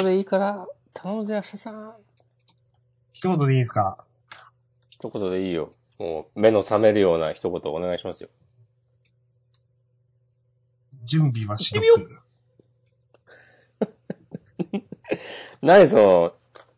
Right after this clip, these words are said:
Speaker 1: テンションの低いネクストコナンズヒントみたいな。
Speaker 2: <laughs>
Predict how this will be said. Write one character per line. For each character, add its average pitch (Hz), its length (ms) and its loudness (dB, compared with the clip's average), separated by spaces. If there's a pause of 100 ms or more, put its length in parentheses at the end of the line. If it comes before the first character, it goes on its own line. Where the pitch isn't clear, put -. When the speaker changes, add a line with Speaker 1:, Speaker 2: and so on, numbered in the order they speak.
Speaker 1:
テ 127 220 6
ン 113 80 2
シ 113 100 2
ョ 101 40 4
ン 101 100 0
の 98 80 0
低 - 260 -2
い 87 280 0 (100)
ネ 101 100 -6
ク - 140 -4
ス - 60 -18
ト - 100 -4
コ 101 160 -6
ナ 92 120 -6
ン 95 100 -8
ズ 113 100 -14
ヒ 95 100 -4
ン 90 80 -8
ト 87 100 -8
み 80 80 -10
た 78 120 -6
い - 20 -6
な。 69 60 -10
Speaker 2:
<laughs> - 40 -20